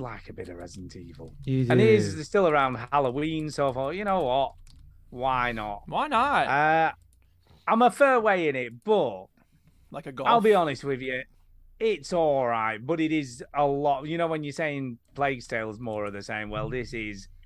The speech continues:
Speaker 1: definitely more of the same.
Speaker 3: Yeah.
Speaker 2: Mm-hmm.
Speaker 1: Um, they've reused, obviously, all the assets from the Village game, so the syn-, like, where you are is the same.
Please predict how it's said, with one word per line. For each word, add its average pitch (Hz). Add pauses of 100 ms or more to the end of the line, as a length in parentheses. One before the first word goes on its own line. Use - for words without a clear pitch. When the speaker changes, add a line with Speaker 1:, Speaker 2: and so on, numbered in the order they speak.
(520)
Speaker 1:
definitely 120
more 104
of 101
the 104
same. 95 (220)
Speaker 3:
Yeah. 147
Speaker 2:
Mm-hmm. 139
Speaker 1:
Um, 156 (380)
they've 196
reused, 190
obviously, 143
all 131
the 123
assets 117
from 127
the 117
Village 113
game, 113
so 123
the 120
syn-, 123
like, 135
where 139
you 123
are 113
is 110
the 113
same. 107